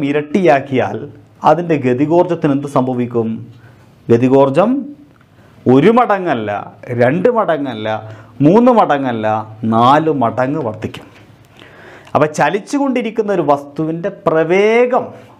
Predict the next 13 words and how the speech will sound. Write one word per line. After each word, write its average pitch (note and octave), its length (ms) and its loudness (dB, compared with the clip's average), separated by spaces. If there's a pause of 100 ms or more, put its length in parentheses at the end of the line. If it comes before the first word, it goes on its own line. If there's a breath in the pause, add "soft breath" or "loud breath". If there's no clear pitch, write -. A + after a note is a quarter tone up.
(100)
കൂട്ടിക്കഴിഞ്ഞാൽ, B2 600 -2 (600)
പ്രവേഗത്തിൽ G#3 680 -2 (100)
വർ-, D#3 300 2
വർധന C#3 300 -2 (120)
വരുംതോറും C3 420 0
എന്ത് C3 200 -4
സംഭവിക്കും? C3 460 0 (580 loud breath)
നമുക്കറിയാം, C3+ 440 4
പതുക്കെ A#2+ 360 0
പോകുന്ന C3 260 0
ഒരു C3 100 0
വസ്തുവിന് C#3+ 400 0 (1120 soft breath)
അതിൻ്റെ D3 320 0